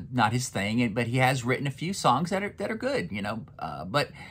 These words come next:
one of the things about Edmunds, he, uh, knows how to find great songs to do. He's got a love of old rockabilly and old rock and roll.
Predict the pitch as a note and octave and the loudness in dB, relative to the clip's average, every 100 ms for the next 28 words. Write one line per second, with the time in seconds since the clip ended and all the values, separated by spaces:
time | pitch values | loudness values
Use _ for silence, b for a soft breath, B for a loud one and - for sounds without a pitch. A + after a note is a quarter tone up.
0 | B B B B - - - - D#3+ G#3 | B B B B -20 -20 -16 -6 6 8
1 | A#3 G#3 - D#3+ C3 B2 B2 B2 A#2+ A#2+ | 8 4 2 2 2 4 4 6 4 4
2 | A2+ - A#2+ A2 - F#2 F#2 F2 G#2 D#3+ | 0 0 2 2 0 0 2 2 4 4
3 | F3 C3 G2+ C#3 A#2 G2 A2+ B2 D3 C#3 | 4 2 2 4 4 4 0 2 2 2
4 | D3+ C3 B2+ - G#2+ A2 A2 G2+ - G#2 | 4 4 2 -2 -2 -2 -2 -2 -2 -2
5 | F#2+ G#2 A2 B2 C3+ B2+ A2 A#2 B2 A#2 | -2 -4 4 8 8 6 4 4 4 4
6 | A#2 A#2 A#2+ G2+ A2+ A#2 A#2 G2+ G#2 A#2+ | 6 6 4 -2 0 0 0 0 2 2
7 | A2 A2 A2 A2 G#2+ G#2+ G#2+ A2 A2 | 4 6 6 4 -2 0 2 2 0